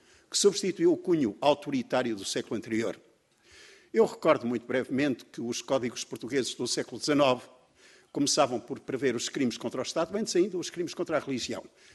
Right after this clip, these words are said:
Mas, claro, num Estado de Direito, crimes de blasfémia não são admissíveis. Mas começava por prever os crimes contra o Estado, depois os crimes contra a sociedade e, no fim,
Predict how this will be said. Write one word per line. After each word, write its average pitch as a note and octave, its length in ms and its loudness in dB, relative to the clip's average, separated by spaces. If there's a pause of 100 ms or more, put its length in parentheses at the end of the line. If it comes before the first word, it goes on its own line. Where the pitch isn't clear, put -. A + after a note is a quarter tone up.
Mas, B2 180 -2
claro, C3 420 0 (280)
num A#2+ 120 -2
Estado B2 300 0
de A2 80 0
Direito, B2 300 0
crimes C3+ 340 2
de - 80 -20
blasfémia B2 560 -2
não A2 120 -2
são A#2+ 180 -4
admissíveis. G2 720 -8 (520)
Mas E3+ 440 4
começava D3 480 0
por - 180 -8
prever C3+ 320 0
os - 140 -6
crimes C3 240 -2
contra D3 240 -4
o E3+ 40 0
Estado, A3 280 -6
depois - 260 -6
os - 100 -14
crimes A#2 240 -6
contra B2+ 300 -6
a B2 40 -4
sociedade E3+ 460 0
e, G3 80 6
no D#3+ 160 6
fim, C#3 400 2